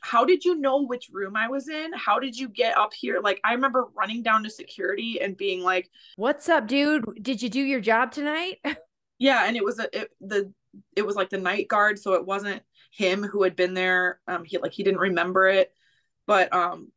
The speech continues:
Speaker 1: I should have
Speaker 2: Yeah.
Speaker 1: had them review, like, the security footage to figure out what happened. But he
Speaker 2: Yeah.
Speaker 1: just kind of brushed it off and was like, "Oh, I just told him I was your boyfriend."
Speaker 2: Oh my God. Psycho.
Speaker 1: Some, he somehow got up there. He somehow knew what, like, I don't know if security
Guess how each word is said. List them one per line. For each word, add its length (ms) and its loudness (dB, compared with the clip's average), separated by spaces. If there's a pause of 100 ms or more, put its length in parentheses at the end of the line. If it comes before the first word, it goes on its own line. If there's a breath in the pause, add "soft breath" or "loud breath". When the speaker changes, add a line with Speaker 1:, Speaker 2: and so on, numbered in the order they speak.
(180)
Speaker 1:
I 80 2
should 160 -2
have 80 -2
Speaker 2:
Yeah. 80 -6
Speaker 1:
had 100 2
them 160 -4
review, 400 0
like, 200 -4
the 80 -6
security 460 -4
footage 400 -6
to 100 -6
figure 280 2
out 60 2
what 140 0
happened. 460 -4 (340 soft breath)
But 100 0
he 60 -2
Speaker 2:
Yeah. 180 8
Speaker 1:
just 220 2
kind 120 -4
of 240 -20
brushed 240 0
it 100 -6
off 260 0
and 80 -12
was 140 -10
like, 160 -4
"Oh, 60 0
I 120 0
just 160 -12
told 180 -2
him 60 -2
I 80 0
was 100 -4
your 100 -4
boyfriend." 540 -6 (1080)
Speaker 2:
Oh 80 2
my 180 4
God. 640 4 (420)
Psycho. 840 0 (560)
Speaker 1:
Some, 260 4
he 160 4
somehow 400 2
got 220 0
up 120 -2
there. 140 -8
He 60 -12
somehow 380 -6
knew 400 -8
what, 720 2
like, 260 0 (180)
I 80 4
don't 160 0
know 100 2
if 60 -6
security 580 -4